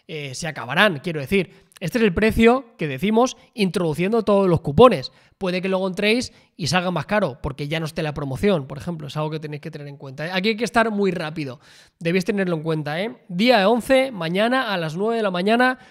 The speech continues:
como un clavo, para intentar beneficiaros de, de todas estas ofertas. Vamos a hablar de OnePlus, y es que en este caso tenemos el OnePlus Nord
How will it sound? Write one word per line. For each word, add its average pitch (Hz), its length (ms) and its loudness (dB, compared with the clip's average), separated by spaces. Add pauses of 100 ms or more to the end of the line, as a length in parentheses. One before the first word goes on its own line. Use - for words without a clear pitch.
(140)
como 175 240 0
un 208 120 -2
clavo, 208 520 6 (520)
para 170 160 -4
intentar 160 380 -2
beneficiaros 160 640 -4
de, 143 240 -10
de 151 200 -12
todas 151 320 -10
estas 135 260 -14
ofertas. - 540 -20 (1080)
Vamos 277 220 4
a 294 40 4
hablar 294 200 6
de 247 80 4
OnePlus, 233 460 8
y 214 60 4
es 220 60 0
que - 80 0
en 247 80 2
este 220 280 -4
caso 247 260 2
tenemos 226 280 0
el 202 100 0
OnePlus 226 520 2
Nord 233 320 2